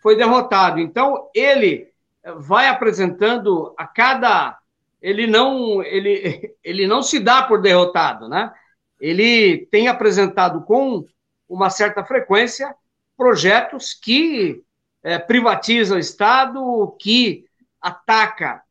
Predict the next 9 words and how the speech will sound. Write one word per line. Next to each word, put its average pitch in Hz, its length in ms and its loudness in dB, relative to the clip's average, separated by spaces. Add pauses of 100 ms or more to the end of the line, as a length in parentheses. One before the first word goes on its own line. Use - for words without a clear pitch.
(140)
de 165 120 -14
forma 196 480 0
brutal 226 840 2 (260)
os 180 220 -6
interesses 208 640 2
dos 226 160 -14
trabalhadores. 208 680 0
Então, 262 320 -6
é 285 100 -8